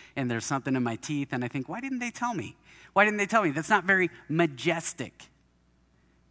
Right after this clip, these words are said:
See, we'll point at all of God's creation that he called good, and we'll say majestic. But we'll look in the mirror at the creation he called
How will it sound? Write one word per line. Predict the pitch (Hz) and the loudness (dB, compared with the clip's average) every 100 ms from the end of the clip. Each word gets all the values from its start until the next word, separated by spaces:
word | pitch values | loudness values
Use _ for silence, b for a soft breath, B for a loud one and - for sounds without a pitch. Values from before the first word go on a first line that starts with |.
| _ _ - | _ _ -4
See, | 226 | -2
we'll | 226 226 | 0 -2
point | - 240 262 - - | 2 2 2 -2 -6
at | 170 165 165 | -4 0 6
all | 185 220 240 233 | 6 6 0 -4
of | 185 151 | -6 0
God's | 175 185 - | 0 0 -4
creation | 190 190 185 180 165 | 0 2 2 0 2
that | 190 | 2
he | 170 233 | 0 2
called | 233 208 156 127 | 4 4 0 -4
good, | 240 277 113 120 170 _ _ _ _ _ _ _ _ _ | 0 0 -2 -6 -8 _ _ _ _ _ _ _ _ _
and | 170 165 | 2 2
we'll | 151 | 2
say | 175 | 0
majestic. | 147 120 131 120 - 87 - _ _ _ _ _ _ _ b - | 0 -2 -4 -6 -8 -14 -20 _ _ _ _ _ _ _ b 2
But | 214 | 4
we'll | 208 226 | 6 4
look | 226 247 | 4 2
in | 240 220 | 0 0
the | |
mirror | 208 233 294 226 147 117 139 175 _ - | -2 0 0 4 4 4 0 -4 _ -14
at | 175 | -8
the | 185 | -6
creation | 208 208 208 202 180 | -2 -2 -2 -2 -2
he | 196 | -4
called | - 185 165 | 0 2 2